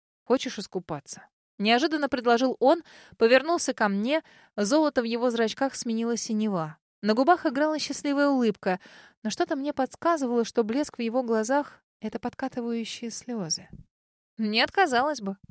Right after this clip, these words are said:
согласилась я. Дракон резво вскочил на ноги и сорвал с себя рубашку, обнажая идущий вдоль позвоночника рисунок из хитрых завитушек,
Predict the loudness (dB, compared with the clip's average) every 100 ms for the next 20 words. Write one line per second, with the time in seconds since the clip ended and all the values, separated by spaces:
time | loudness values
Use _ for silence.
0 | -12 -8 -2 0 0 -2 -2 -2 -2 -2
1 | -4 -16 -20 -4 2 4 2 2 0 2
2 | 0 0 -2 0 0 2 2 2 -4 -4
3 | -2 0 2 2 2 0 2 2 2 2
4 | 2 0 2 2 2 0 0 0 0 -2
5 | -2 -2 -2 -4 0 0 0 0 0 0
6 | -2 -4 -2 -2 -2 -4 -2 -2 -2 -6
7 | -6 -6 -4 -4 -2 -2 -2 -6 -4 -4